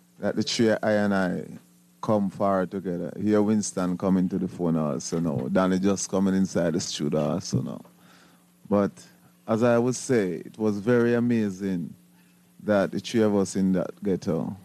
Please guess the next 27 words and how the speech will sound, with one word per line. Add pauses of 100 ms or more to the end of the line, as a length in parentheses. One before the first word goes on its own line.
(240)
which
called
Majestic
Garden, (480)
that
is
Kingston
eleven. (520)
Danny
was,
uh,
he
came
from
jungle. (380)
I
live
in
Majestic
Garden. (140)
Winston
just
live
above
from
Majestic
Garden.